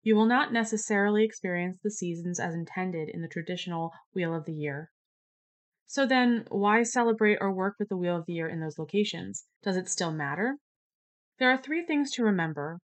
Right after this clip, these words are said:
First, even if you are not living in the areas with the seasonal changes, the Earth as a planet is experiencing seasonal shifts. You are still impacted by this energy at a global level.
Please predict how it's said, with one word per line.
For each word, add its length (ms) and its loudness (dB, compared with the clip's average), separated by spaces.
First, 580 0
even 240 0
if 160 -2
you 80 2
are 80 4
not 240 4
living 180 4
in 80 2
the 140 -4
areas 360 -2
with 100 -12
the 80 -8
seasonal 440 -6
changes, 600 -6
the 180 -4
Earth 280 2
as 160 -2
a 60 -4
planet 400 -4
is 100 -8
experiencing 720 -6
seasonal 500 0
shifts. 500 -6
You 100 4
are 100 6
still 280 -2
impacted 480 -2
by 160 4
this 200 -6
energy 380 -2
at 120 -2
a 40 -6
global 480 -4
level. 380 -6